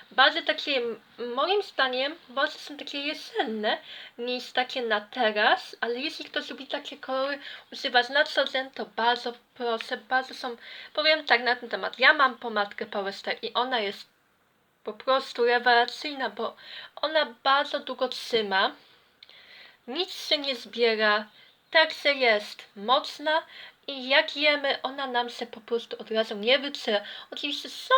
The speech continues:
takie ułamki, że jest tutaj, tu i tu, przeważnie one się wycerają, ale to ma mistycznych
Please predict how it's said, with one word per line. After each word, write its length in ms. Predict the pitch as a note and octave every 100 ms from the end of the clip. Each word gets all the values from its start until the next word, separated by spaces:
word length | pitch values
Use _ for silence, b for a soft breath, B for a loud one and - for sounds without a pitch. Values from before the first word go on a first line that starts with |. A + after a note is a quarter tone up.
| B4+
takie 240 | E4+ - A#3
ułamki, 540 | B3+ A#3 A#3 A#3+ A#3+
że 80 | A3 A3
jest 200 | A3+ -
tutaj, 380 | B3 A#3 B3 A3
tu 280 | - D4+
i 60 | C4+
tu, 320 | - A#3 B3 B3 B B
przeważnie 520 | - D4+ C4+ D4 C#4+ -
one 180 | C4+
się 140 | C4+ C4
wycerają, 640 | C4 - C4+ B3 A#3+ A#3+ B3
ale 180 | A#3 A#3+
to 160 | A#3+
ma 460 | C4+ C4 C4+ D4+ D#4
mistycznych 800 | D4 D4 C#4+ - C#4 - C4 B3